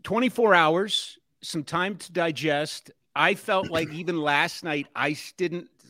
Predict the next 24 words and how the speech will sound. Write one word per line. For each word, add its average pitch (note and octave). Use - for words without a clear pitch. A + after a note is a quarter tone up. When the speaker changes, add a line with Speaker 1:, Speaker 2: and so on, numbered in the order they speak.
Speaker 1:
fully E3
understand C3+
what A#2
had A#2+
happened. G2
So, D#3
and, D#3
and, D#3+
and E3+
this G3
is F#3
not F3+
my, C#3+
uh, -
phraseology, B2+
but G#2+
somebody D#3+
said D#3
it C#3+
yesterday, C3
and A#2+
I A#2
think C#3+
this, -